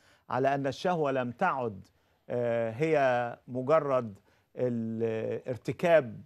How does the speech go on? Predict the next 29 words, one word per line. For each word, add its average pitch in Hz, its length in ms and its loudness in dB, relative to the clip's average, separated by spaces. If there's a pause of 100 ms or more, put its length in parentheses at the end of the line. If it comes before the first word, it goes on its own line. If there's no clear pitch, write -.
(200)
أو 120 140 0
النظر 139 380 0
إلى 135 360 -2
امرأة، 120 520 -2 (380)
آه، 110 640 -6
ليشتهيها 139 720 -2
في 135 140 -8
قلبه، 147 600 -4
يقول 147 300 -2
الكتاب 143 540 0
الزنا 139 580 -2 (680)
علاه 139 500 4
مركز 165 460 -2
آخر، 151 320 0
وقال 147 340 2
إن 131 160 -2
الإنسان 139 720 -2
ال-، 127 360 -4 (100)
اللي 127 200 -6
بيشتهي 131 760 0
امرأة 147 440 2 (300)
ده 180 200 2
زنى 185 340 2
في 135 140 -6
قلبه. 110 400 -4 (840)
فكيف 208 420 -6
يستطيع 131 800 -6
الإنسان 131 600 -6
العاجز 113 720 -6